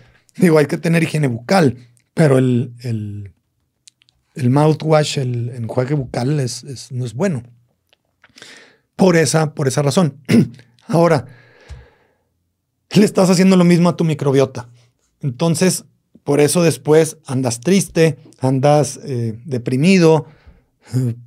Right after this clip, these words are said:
por, porque, pues, no, no, no tienes producción de serotonina, que es la hormona de la felicidad, no tienes dopamina. Eh, empiezan los cambios radicales de, de humor, de cómo te sientes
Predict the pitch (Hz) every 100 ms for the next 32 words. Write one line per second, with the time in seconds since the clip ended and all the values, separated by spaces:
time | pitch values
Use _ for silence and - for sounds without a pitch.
0 | - 139 131 123 - - - - _ _
1 | _ _ - 127 139 143 147 160 170 160
2 | 165 160 160 185 202 180 151 123 170 180
3 | 180 180 160 156 180 214 151 123 - 139
4 | 160 165 170 170 147 147 127 135 135 165
5 | 147 131 156 180 165 120 123 139 196 180
6 | 123 - _ _ _ - 135 143 139 135
7 | 101 - _ _ _ _ _ _ _ 185
8 | - 160 170 175 156 - 147 147 151 156
9 | 120 131 123 131 131 120 127 131 117 123
10 | 147 170 165 - - _ _ _ - 135
11 | 127 117 113 110 - 135 117 123 170 165
12 | 156 156 -